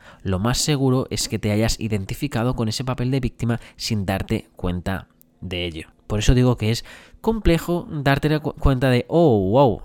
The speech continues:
estoy corriendo el papel o estoy jugando el papel de víctima". Y repito, que la gente que juegue ese papel no significa que son menos inteligentes, no les pasa absolutamente nada, sino que se han olvidado salir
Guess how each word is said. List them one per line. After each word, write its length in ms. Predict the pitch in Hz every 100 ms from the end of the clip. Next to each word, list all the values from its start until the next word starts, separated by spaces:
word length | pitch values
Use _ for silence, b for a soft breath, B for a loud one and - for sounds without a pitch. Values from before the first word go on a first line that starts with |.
| -
estoy 640 | 101 - - 135 185 208 - _ _
corriendo 520 | 196 165 117 107 131 B B B -
el 160 | 113
papel 320 | - - 110 123
o 20 |
estoy 200 | - 104
jugando 440 | - 170 98 135 -
el 100 | 113
papel 260 | 95 92
de 60 | 98
víctima". 420 | 170 - 85 - _
Y 80 | 131
repito, 440 | 127 147 139 104 -
que 120 | 110
la 100 | 107
gente 300 | - 175 190
que 60 |
juegue 220 | - 170 139
ese 140 | 143
papel 340 | 131 117 135
no 80 | 139
significa 460 | - 170 175 175 165
que 140 | 151
son 260 | - 139 110
menos 320 | 117 165 -
inteligentes, 840 | 175 185 180 - 147 143 151 147 - B B
no 120 | 107
les 140 | 104
pasa 260 | - 104 - -
absolutamente 1000 | 110 - 117 117 135 139 143 143 139 156
nada, 360 | 127 127 135 B B
sino 280 | - 120 113
que 100 | -
se 120 | -
han 80 | 127
olvidado 540 | 143 156 135 117 131 -
salir 480 | - 107 101 107